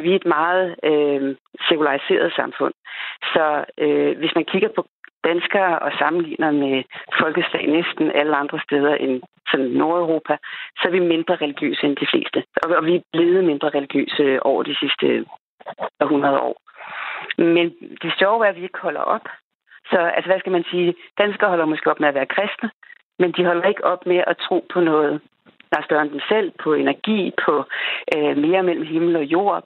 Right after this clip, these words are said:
på engle, på, øh, forfædre, altså sådan, at de ser, øh, afdøde mennesker og sådan noget. Så det der med at være troende, det er lidt et spørgsmål om, er det troende på noget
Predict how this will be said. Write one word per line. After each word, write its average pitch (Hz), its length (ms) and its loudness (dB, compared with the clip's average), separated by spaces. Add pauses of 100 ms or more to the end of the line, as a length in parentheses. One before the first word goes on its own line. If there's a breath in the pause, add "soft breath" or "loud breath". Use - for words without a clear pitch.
på 117 260 -12
engle, 185 460 0 (160)
på, 135 80 0 (500 loud breath)
øh, - 60 -4 (120)
forfædre, 180 540 2
altså 151 140 -4
sådan, 156 180 0
at 143 100 -2
de - 80 -8 (120)
ser, 175 140 2 (200)
øh, 143 80 4 (140)
afdøde 156 380 0
mennesker 151 300 -4
og 156 80 0
sådan - 160 -4
noget. - 220 -4
Så 185 60 2 (480 loud breath)
det 214 100 0
der 220 80 2
med 214 100 4
at 214 120 2
være 196 200 -4
troende, 185 380 0
det 208 60 2
er 190 120 0
lidt 208 120 -2 (160)
et 170 120 -4
spørgsmål 185 380 0
om, 165 260 0
er 165 60 4
det 160 120 -12
troende 170 340 0
på - 60 -8
noget 143 160 -2